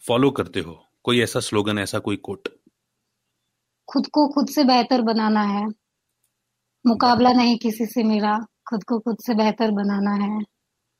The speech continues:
Speaker 1: बहुत
Speaker 2: ये
Speaker 1: अच्छा।
Speaker 2: मुझे हमेशा अपने लिए लगता है।
Speaker 1: बहुत खूब। हालांकि आपने कहा कि आपने पढ़ना शुरू किया, कुछ लोगों को उतना ज्यादा नहीं भी पढ़ पाते हैं, लेकिन फिर भी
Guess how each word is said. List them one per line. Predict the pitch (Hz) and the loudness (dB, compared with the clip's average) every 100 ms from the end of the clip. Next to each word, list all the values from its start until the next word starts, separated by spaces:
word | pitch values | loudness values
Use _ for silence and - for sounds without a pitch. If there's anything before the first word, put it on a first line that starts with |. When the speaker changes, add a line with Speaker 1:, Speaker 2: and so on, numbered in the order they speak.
| _ _ _ _ _ _ _ _ - | _ _ _ _ _ _ _ _ -4
Speaker 1:
बहुत | 247 | 2
Speaker 2:
ये | 247 | 4
Speaker 1:
अच्छा। | 247 | 4
Speaker 2:
मुझे | 233 233 | 4 4
हमेशा | 240 233 233 - 240 | 2 2 0 2 2
अपने | 220 233 226 | 2 0 0
लिए | 208 220 214 | 2 2 2
लगता | 208 - 214 | 0 -4 -6
है। | 220 254 262 _ _ _ _ _ _ _ _ 95 | -6 -10 -18 _ _ _ _ _ _ _ _ -6
Speaker 1:
बहुत | 90 - | -6 -8
खूब। | - _ _ _ _ - | -20 _ _ _ _ -6
हालांकि | 131 151 170 | -2 0 2
आपने | 147 156 147 | 0 0 -2
कहा | 143 151 | 0 0
कि | 143 | 2
आपने | 131 - 139 131 - - _ _ | 0 0 -2 -2 -10 -20 _ _
पढ़ना | 127 127 135 | -2 0 0
शुरू | - 131 127 | -2 -2 0
किया, | 131 131 | 0 0
कुछ | 131 - | 0 0
लोगों | 123 120 | -2 0
को | 123 127 127 131 - | 0 0 0 -2 -10
उतना | 107 127 127 - - | -6 -4 -4 -6 -6
ज्यादा | 110 113 127 | -2 0 2
नहीं | 120 117 | 4 4
भी | 131 | 2
पढ़ | 135 107 | 2 0
पाते | 107 104 117 | 0 -2 -2
हैं, | 117 | -4
लेकिन | 113 123 120 | -4 -6 -4
फिर | 135 175 | -2 0
भी | 120 90 | 0 -4